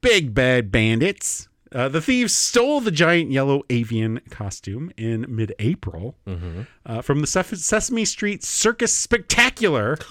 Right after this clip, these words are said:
Speaker 2: <laughs>
Speaker 1: in Adelaide, Australia.
Speaker 2: So you mean they have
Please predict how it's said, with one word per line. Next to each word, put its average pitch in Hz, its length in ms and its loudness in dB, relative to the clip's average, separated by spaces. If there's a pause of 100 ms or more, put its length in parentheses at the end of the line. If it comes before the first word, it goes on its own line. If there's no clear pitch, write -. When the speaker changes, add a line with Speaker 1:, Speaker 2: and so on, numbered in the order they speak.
(180)
Speaker 2:
<laughs> - 320 -20
Speaker 1:
in 139 220 -2
Adelaide, 165 480 -2
Australia. 143 840 -6 (320)
Speaker 2:
So - 160 -6
you 196 60 0
mean 196 180 2
they 180 140 2
have 165 640 -2